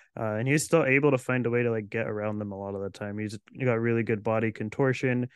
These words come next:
really good touch to me, um, a-, around the rim as a finisher. Uh, I thought that was, like, the best attribute of his scoring. Um, the shooting,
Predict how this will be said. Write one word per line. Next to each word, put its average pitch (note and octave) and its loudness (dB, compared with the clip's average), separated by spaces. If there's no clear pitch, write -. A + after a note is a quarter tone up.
really C3+ 6
good B2 2
touch - -2
to A#2 -6
me, C3 0
um, G#2+ -2
a-, A#2+ 2
around A#2 2
the G#2+ -2
rim A2 -2
as G#2+ -4
a G#2+ -2
finisher. A2 -2
Uh, G#2+ -4
I A#2 0
thought A#2 2
that A#2 4
was, A2+ 0
like, A2 -2
the A#2 -2
best A#2 0
attribute A#2 -2
of A2+ -2
his B2 -4
scoring. C3 0
Um, A2+ 0
the A#2+ 2
shooting, D3 2